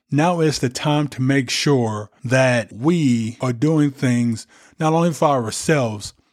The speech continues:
but our families, so that way we don't get <laughs> rolled over and left out in the cold.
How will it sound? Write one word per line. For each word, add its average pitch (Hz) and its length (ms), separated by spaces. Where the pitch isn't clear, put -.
but 202 200
our 190 260
families, 113 920
so - 180
that 165 260
way 151 140
we 139 200
don't 160 220
get 135 180
<laughs> - 20
rolled 131 540
over 110 540
and 127 160
left 139 280
out 131 160
in 110 120
the 101 80
cold. 92 560